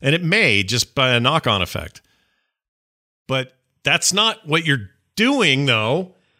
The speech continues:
and that's why I just don't like being <laughs> lied to. I don't like being told a thing. Like, it's cold and it's corporate for Apple to go, "You ruined our terms of service, therefore we cut you off. That is the terms of service." <clears throat>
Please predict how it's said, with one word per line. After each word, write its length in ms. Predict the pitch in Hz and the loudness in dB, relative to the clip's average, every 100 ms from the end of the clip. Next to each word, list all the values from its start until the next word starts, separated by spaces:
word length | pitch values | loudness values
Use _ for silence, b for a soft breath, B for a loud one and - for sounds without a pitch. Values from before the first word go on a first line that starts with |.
| _ - | _ -8
and 100 | 151 | -2
that's 160 | 214 214 | -2 0
why 180 | 233 233 | 0 0
I 80 | 190 | -2
just 140 | 226 | 0
don't 100 | 254 | 0
like 140 | 233 190 | -2 0
being 140 | 175 | 0
<laughs> 60 | 139 | 2
lied 300 | 180 185 202 | 0 0 -4
to. 160 | 117 - - B B | -6 -8 -16 B B
I 80 | 190 | -2
don't 120 | 190 | 0
like 180 | 226 175 | 0 0
being 180 | 196 170 | -2 0
told 280 | 185 180 165 | 0 0 -2
a 60 | |
thing. 500 | - 185 170 110 120 B B | -2 -2 0 0 -4 B B
Like, 180 | 175 185 | -4 -2
it's 160 | 196 - | -2 -2
cold 600 | - 208 202 262 294 285 b b b - | -4 -2 0 0 -2 -6 b b b -6
and 160 | 165 | -2
it's 180 | 160 - | 0 -2
corporate 560 | - - 226 220 135 - | -4 -2 -2 0 -4 -2
for 140 | 156 | -2
Apple 260 | 147 147 135 | 0 0 -2
to 60 | |
go, 300 | 131 127 113 b b b b - | 0 0 0 b b b b -14
"You 560 | 117 151 165 160 156 151 | -4 0 2 2 2 2
ruined 360 | 156 160 156 | 0 0 2
our 140 | 156 156 | 2 2
terms 300 | 160 160 151 | 0 0 0
of 160 | 156 | -2
service, 400 | 131 160 156 156 | 0 0 2 0
therefore 480 | - 160 147 160 151 | 0 -2 0 0 0
we 160 | 156 151 | 0 -2
cut 260 | 165 160 | -2 -2
you 100 | 165 | -2
off. 180 | 160 156 | 0 0
That 160 | 170 156 | 0 0
is 120 | 147 | 0
the 100 | 156 | -4
terms 360 | - 160 156 147 | -2 -2 -2 -2
of 180 | 160 139 | -2 -2
service." 800 | 135 131 131 135 139 135 131 | -2 0 0 0 2 2 0
<clears throat> 60 | 127 | -2